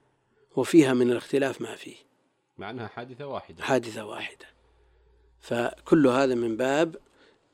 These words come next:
Speaker 1: تسويغ الرواية بالمعنى. يقول: "ثم إن هذا الخلاف لا نراه جارياً ولا أجراه الناس فيما نعلم، فيما تضمنته بطون الكتب،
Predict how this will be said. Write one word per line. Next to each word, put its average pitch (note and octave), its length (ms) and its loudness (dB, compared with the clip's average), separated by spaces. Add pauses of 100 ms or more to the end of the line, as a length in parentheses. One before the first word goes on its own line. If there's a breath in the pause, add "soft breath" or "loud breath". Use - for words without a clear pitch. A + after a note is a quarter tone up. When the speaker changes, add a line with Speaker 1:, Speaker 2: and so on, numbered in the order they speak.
(140)
Speaker 1:
تسويغ B2+ 520 0
الرواية A#2 440 0
بالمعنى. A2+ 680 -4 (2250 soft breath)
يقول: F3+ 300 6
"ثم A3 260 8
إن F#3+ 280 8
هذا F3+ 340 10
الخلاف C#3+ 600 6
لا D#3+ 240 4
نراه E3+ 500 4
جارياً B2 760 4 (580 soft breath)
ولا E3+ 460 6
أجراه D3+ 440 0
الناس D3 440 2
فيما B2 400 -2
نعلم، E3 560 -2 (840)
فيما D#3 640 6
تضمنته C3+ 1040 2
بطون C#3+ 540 6
الكتب، B2 480 0